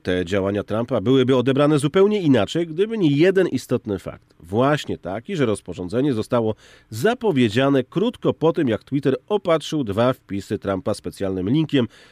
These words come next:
zachęcającym do poznania faktów. Wielu uważa, że gdyby nie doszło do tej sytuacji, to dzisiaj całej sprawy by nie było.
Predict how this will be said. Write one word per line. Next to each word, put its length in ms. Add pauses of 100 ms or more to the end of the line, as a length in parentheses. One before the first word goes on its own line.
(120)
zachęcającym 1040 (120)
do 280 (320)
poznania 500
faktów. 540 (100)
Wielu 400
uważa, 500
że 160
gdyby 420 (360)
nie 240
doszło 400
do 100
tej 160
sytuacji, 640 (460)
to 140
dzisiaj 340
całej 380
sprawy 400
by 200 (240)
nie 280
było. 360